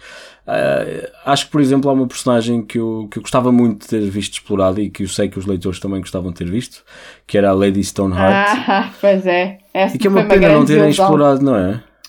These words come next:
Speaker 2: Foi uma grande desilusão da
Speaker 1: Quem é que é a Lady Stoneheart?
Speaker 2: Ah, bom, isto é um spoiler,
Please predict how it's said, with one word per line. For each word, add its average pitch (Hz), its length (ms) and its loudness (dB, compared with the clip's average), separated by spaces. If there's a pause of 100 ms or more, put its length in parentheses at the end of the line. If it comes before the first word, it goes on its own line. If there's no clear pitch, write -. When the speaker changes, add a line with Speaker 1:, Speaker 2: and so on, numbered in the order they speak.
(120)
Speaker 2:
Foi 240 100 0
uma 240 180 4
grande 214 300 2
desilusão 196 640 0
da 208 320 2
Speaker 1:
Quem 156 140 4
é 143 40 4
que 131 140 0
é - 20 4
a 113 60 4
Lady 110 280 2
Stoneheart? 101 500 -2 (520)
Speaker 2:
Ah, 196 380 2
bom, 226 180 4
isto 165 200 -2
é 190 40 2
um 202 60 0
spoiler, 180 800 0